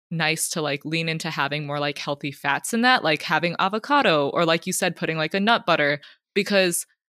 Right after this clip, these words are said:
those are more, like, calorically dense foods. So those will help to keep you full. So if you're somebody who's, like, looking to get away from meat, like, that would be my two cents to you, is also, like, don't forget about your healthy fats.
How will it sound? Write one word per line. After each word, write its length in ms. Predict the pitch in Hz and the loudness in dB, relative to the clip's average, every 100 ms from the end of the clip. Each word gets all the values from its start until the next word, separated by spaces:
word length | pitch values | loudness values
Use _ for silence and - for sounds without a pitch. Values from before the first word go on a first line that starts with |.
| _ - | _ -2
those 240 | 185 190 | 2 2
are 80 | 202 | 2
more, 220 | 180 170 | 2 2
like, 160 | 160 160 | 0 -2
calorically 600 | - 160 147 156 170 156 | -2 0 2 0 -2 -2
dense 360 | 151 143 147 - | 0 -2 -4 -6
foods. 420 | 143 151 240 - | -2 -2 0 0
So 200 | - 175 | 2 0
those 340 | 170 160 160 | 2 0 0
will 100 | 165 | -4
help 240 | 151 151 - | -4 -6 -8
to 100 | - | -12
keep 260 | - 143 | -12 -12
you 80 | 135 | -12
full. 360 | - 135 - - _ _ _ _ _ | -6 -6 -6 -12 _ _ _ _ _
So 240 | - 233 - | -4 0 0
if 140 | 220 | 0
you're 80 | 294 | 0
somebody 380 | 302 392 440 403 | 0 0 2 2
who's, 160 | 320 | 2
like, 180 | 233 170 | 2 0
looking 320 | 165 190 220 | 0 0 0
to 120 | 214 233 | 0 0
get 120 | 247 | 0
away 160 | 247 | 2
from 160 | 247 240 | 0 0
meat, 200 | 240 - | 0 0
like, 240 | 160 143 - | 0 -2 -2
that 100 | 175 | 0
would 80 | 196 | 0
be 80 | |
my 140 | 180 170 | 0 -2
two 140 | - | -4
cents 260 | - 175 - | -4 -4 -4
to 140 | - | -4
you, 100 | 170 | -2
is 160 | 175 - | -2 0
also, 300 | 226 277 294 | 0 2 2
like, 220 | 254 196 | 2 2
don't 200 | 247 277 | 0 0
forget 220 | 320 294 | 0 0
about 220 | 285 240 165 | 2 2 0
your 80 | |
healthy 260 | 175 180 175 | -2 -4 -6
fats. 640 | - 160 185 226 - - | -2 2 2 0 -4 -10